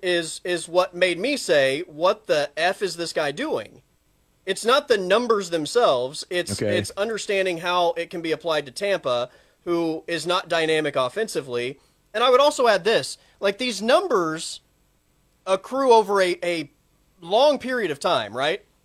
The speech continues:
Speaker 2: Yes.
Speaker 1: For them to play a role in your success means that you have to use them regularly over a long period of time. You don't play as many foot-, like, like, in baseball over a hundred and sixty-two games, I think this,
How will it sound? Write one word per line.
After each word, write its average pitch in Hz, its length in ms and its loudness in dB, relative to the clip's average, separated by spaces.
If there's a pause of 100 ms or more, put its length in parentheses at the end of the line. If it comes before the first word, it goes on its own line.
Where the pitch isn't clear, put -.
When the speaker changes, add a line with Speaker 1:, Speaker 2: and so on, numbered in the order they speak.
Speaker 2:
Yes. - 400 -6 (160)
Speaker 1:
For 208 120 0
them 226 280 2
to 311 120 -2
play 247 440 -2
a 196 180 -2
role 160 640 2
in 170 180 -2
your 190 220 0
success 170 800 -2 (460)
means 180 340 -4
that 175 220 -2
you 175 100 -8
have 196 200 0
to 175 80 -12
use 190 340 -8
them 180 420 -2 (320)
regularly 160 800 -2
over 165 340 0
a 151 120 0
long 165 400 0
period 196 280 -4
of 131 80 -8
time. 151 380 0 (640)
You 202 140 -10
don't 311 400 4
play 185 680 2
as 165 160 -6
many 226 220 0
foot-, 302 320 -8
like, 202 280 0
like, 214 200 0
in 202 140 -2
baseball 226 540 0
over 180 180 0
a 160 40 -2
hundred 233 220 -4
and 180 100 -10
sixty-two 202 400 -10
games, 120 600 -6 (600)
I 185 120 0
think 208 200 -2
this, 196 220 -2